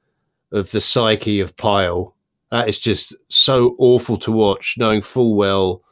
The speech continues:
that, you know, he's gonna go postal at some point. You know, he's, <clears throat> he's gonna turn a corner. He's gonna be trained as a Marine, but that, that, that little bit of empathy that he's got is gonna go, and he's gonna, he's gonna go full psycho. And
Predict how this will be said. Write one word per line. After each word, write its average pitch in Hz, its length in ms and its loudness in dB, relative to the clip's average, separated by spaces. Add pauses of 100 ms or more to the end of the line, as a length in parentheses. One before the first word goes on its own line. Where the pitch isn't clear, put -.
(380)
that, 101 260 0 (580)
you 117 140 2
know, 98 180 0
he's 110 240 0
gonna 104 220 0
go 104 200 2
postal 101 720 0
at 98 80 -10
some 95 320 -4
point. 92 380 -4 (1000)
You 107 100 -2
know, 95 200 0
he's, 98 320 -4
<clears throat> 151 340 0
he's 120 140 0
gonna 123 200 4
turn 120 300 2
a 107 40 0
corner. 110 500 2
He's 104 160 2
gonna 113 200 0
be 107 120 -2
trained 113 360 0
as 95 120 -2
a 98 60 -6
Marine, 98 440 0
but 110 140 -4
that, 113 220 -2 (400)
that, 127 180 -4 (220)
that 120 160 -2
little 123 260 4
bit 131 180 4
of 117 80 -2
empathy 117 520 2
that 101 120 0
he's 104 220 2
got 110 260 2
is 92 80 -4
gonna 98 240 0
go, 95 480 2 (560)
and 98 300 -2
he's 104 180 -4
gonna, 107 280 -2 (180)
he's 110 180 -4
gonna 113 160 2
go 104 140 2
full 110 360 2
psycho. 98 580 0
And 85 160 -10